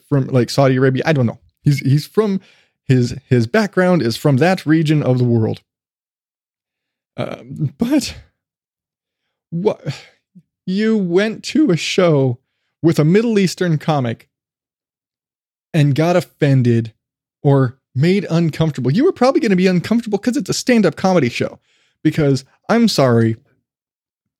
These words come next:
in twenty nineteen, in, again, today's political climate, people are so fucking butthurt when it comes to stand-up comedy that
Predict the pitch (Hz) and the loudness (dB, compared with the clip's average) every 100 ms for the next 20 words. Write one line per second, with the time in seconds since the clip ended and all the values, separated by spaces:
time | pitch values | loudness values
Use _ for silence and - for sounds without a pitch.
0 | _ _ - 214 151 - 254 240 220 185 | _ _ -2 0 0 0 2 2 2 0
1 | - 165 170 175 143 127 - _ _ _ | -2 0 0 0 0 0 -6 _ _ _
2 | 120 107 113 120 - - 160 190 175 143 | -4 0 0 -2 -4 -2 2 2 2 0
3 | 127 180 165 160 127 120 147 120 120 _ | 0 2 0 0 0 0 2 0 -2 _
4 | _ _ _ _ _ _ _ _ _ _ | _ _ _ _ _ _ _ _ _ _
5 | _ _ _ _ _ - 247 247 226 147 | _ _ _ _ _ -2 0 2 0 2
6 | 226 226 _ - 226 185 135 151 208 143 | -2 -2 _ -6 -2 0 0 0 0 0
7 | 123 - - 147 - 190 190 151 - - | 0 -2 -2 -2 0 0 0 -2 -2 0
8 | 175 180 - 151 185 170 113 - _ _ | 0 0 -2 -2 0 0 -2 -6 _ _
9 | _ _ _ _ _ _ _ 147 156 | _ _ _ _ _ _ _ -4 -2